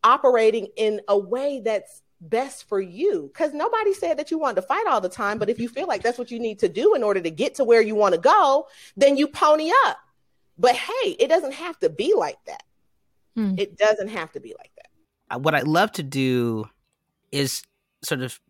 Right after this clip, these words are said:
Speaker 3: tap into the central, at least one of the central questions, uh, around prioritization. One thing that you, you've given me and shared with me, Amy, is, uh, helping think through sort of the context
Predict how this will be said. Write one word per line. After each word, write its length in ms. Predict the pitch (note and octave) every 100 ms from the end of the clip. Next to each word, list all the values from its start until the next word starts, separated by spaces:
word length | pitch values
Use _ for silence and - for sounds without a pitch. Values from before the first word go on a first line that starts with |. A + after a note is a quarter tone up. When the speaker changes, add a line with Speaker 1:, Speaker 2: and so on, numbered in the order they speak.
| _ -
Speaker 3:
tap 340 | - D3+ -
into 640 | C#3+ B2+ - C3+ C3 B2+
the 120 | A#2+ A#2+
central, 1000 | - C#3 B2 B2+ A#2+ A#2 A2+ G#2+ G#2 -
at 80 | A#2
least 220 | B2 -
one 120 | B2 A#2
of 60 |
the 60 | G#2+
central 340 | - A2+ G#2+
questions, 720 | - A2+ - - F#2+ F2+ F2 - - - _
uh, 260 | G#2+ G2+ F#2+
around 500 | A2 G#2+ G2+ G2 G2 - _ _ _
prioritization. 920 | - A2+ G#2 G2+ G2+ G2 - E2+ E2 _ _ _ -
One 180 | G3+ G#3+
thing 160 | F#3+
that 220 | F3 E3+ D3+
you, 380 | D#3 E3 D#3 C3+
you've 240 | D3 E3+
given 260 | D3 C3+ C3
me 240 | B2+ B2
and 120 | A#2
shared 220 | - C3 A2+
with 120 | A#2+
me, 160 | A#2+ A2+
Amy, 360 | A#2 A#2+ A2
is, 840 | - A#2+ A#2+ A#2 A2+ A2 G#2 - - - _ _ _
uh, 100 | A#2 -
helping 380 | - G3+ G3+ F#3
think 260 | F#3 F3 -
through 320 | D3+ D3 C#3
sort 160 | C#3+ B2+
of 140 | A2+
the 120 | A#2 _ _
context 920 | - C#3 B2+ C#3 - - - - -